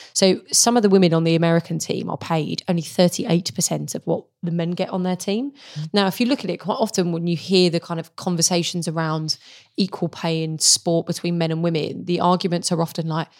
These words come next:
Speaker 1: "But they don't bring as much sponsorship, not as many people watch them, they're not as successful." But in the case of America, when it comes to the soccer teams, as they like to call it,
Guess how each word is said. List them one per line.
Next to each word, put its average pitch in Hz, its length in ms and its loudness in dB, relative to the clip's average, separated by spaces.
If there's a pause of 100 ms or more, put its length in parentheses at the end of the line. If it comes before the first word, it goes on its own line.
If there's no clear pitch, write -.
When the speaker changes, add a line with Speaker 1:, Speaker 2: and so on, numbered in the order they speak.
(240)
Speaker 1:
"But - 100 -4
they 208 60 4
don't 190 160 6
bring 170 140 0
as - 140 -4
much 160 100 -6
sponsorship, 208 680 2
not 170 80 -8
as 165 80 -8
many 165 160 -4
people 185 320 -2
watch - 260 2
them, 214 160 2
they're 190 100 2
not 165 120 -4
as 156 80 -4
successful." 180 920 0 (500)
But 226 120 4
in 208 180 4
the 196 220 2
case 233 400 -2
of 180 420 -2
America, 185 680 -2
when 165 140 -4
it - 80 -4
comes 175 260 -6
to 165 60 -8
the 156 80 -6
soccer 190 280 -4
teams, - 640 -8 (240)
as 143 120 -6
they 139 140 -4
like 139 180 -6
to - 80 -8
call 151 240 -8
it, - 240 -10